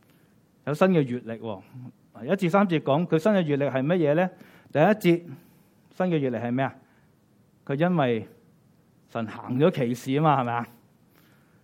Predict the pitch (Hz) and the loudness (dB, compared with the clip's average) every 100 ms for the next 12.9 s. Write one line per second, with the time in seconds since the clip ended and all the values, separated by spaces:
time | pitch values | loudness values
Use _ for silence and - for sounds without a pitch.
0 | _ _ _ - 131 175 185 196 202 185 | _ _ _ -10 4 6 8 8 6 6
1 | 175 160 165 196 214 196 233 - - _ | 4 4 4 4 6 4 2 -6 -20 _
2 | _ _ - 135 127 - - _ _ _ | _ _ -4 -2 -2 -8 -20 _ _ _
3 | _ _ - 170 180 196 220 190 139 - | _ _ -2 2 4 6 6 6 2 -6
4 | - 143 147 151 196 - 139 156 196 - | -4 -2 2 4 4 2 2 4 2 -2
5 | - 123 _ - 113 120 117 127 160 170 | -20 -20 _ -8 -4 -2 -2 0 2 2
6 | 143 180 180 135 147 202 202 - _ _ | 2 2 2 4 4 2 -2 -20 _ _
7 | _ _ _ - 113 123 117 _ _ - | _ _ _ -12 -6 -4 -6 _ _ -20
8 | - - - 117 233 175 220 220 185 202 | -20 -16 -4 2 6 6 8 6 6 4
9 | 196 147 139 175 170 185 202 - _ _ | 2 2 2 2 2 2 -2 -10 _ _
10 | _ _ - 135 143 135 131 139 165 143 | _ _ -4 0 2 0 0 0 4 4
11 | 180 - - _ _ _ _ _ _ _ | 2 0 -14 _ _ _ _ _ _ _
12 | _ 113 110 151 160 160 160 151 139 | _ -10 0 4 4 4 2 0 0